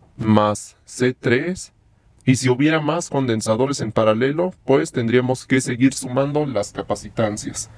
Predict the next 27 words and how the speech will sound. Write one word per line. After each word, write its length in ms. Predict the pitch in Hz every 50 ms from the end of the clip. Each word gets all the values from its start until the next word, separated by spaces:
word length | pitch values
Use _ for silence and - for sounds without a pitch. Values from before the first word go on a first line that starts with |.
| - - - - - - - - -
Así 300 | 127 135 - - 180 190
es 160 | 190 185 -
como 240 | - - - 131 127
se 120 | - 127
obtiene 520 | 120 120 113 - - 135 135 143 147 147 143
la 300 | 135 117 113 110 104 - - -
capacitancia 720 | - 110 110 - 110 107 - 113 110 127 127 131 - 139
equivalente 640 | 135 - 120 107 104 104 110 123 131 131 - 135 120
de 140 | 107 104 104
este 220 | 120 - - 120
circuito. 640 | 110 120 120 113 - 147 151 160 - - 113 107 - - - - - - - - - - - - - - - - - - - - - - - - - - - - - - -
¿Y 120 | - 127 120
qué 120 | - 160
es 120 | 160 156 -
la 120 | 170 165
capacitancia 640 | - - 117 - 117 110 123 117 - 139 139 - -
equivalente?, 580 | 131 - 127 117 123 131 147 156 156 - - 117
se 160 | - 117 110
preguntarán. 760 | - 110 107 104 113 117 117 120 117 131 151 156 135 123 - - - - - - - - - - - - -
Bueno, 360 | - 117 123 131 139 135 127
pues 180 | - 131 123 -
imaginen 540 | 139 135 135 131 - 156 160 165 170 170
que 140 | - - 131
borramos 520 | 113 110 113 - 139 143 147 151 156 - -
todos 340 | - 147 160 165 160 -
estos 280 | - 151 - - 147 -
condensadores 960 | - 123 113 110 104 107 101 - 110 107 110 127 135 143 175 208 - - -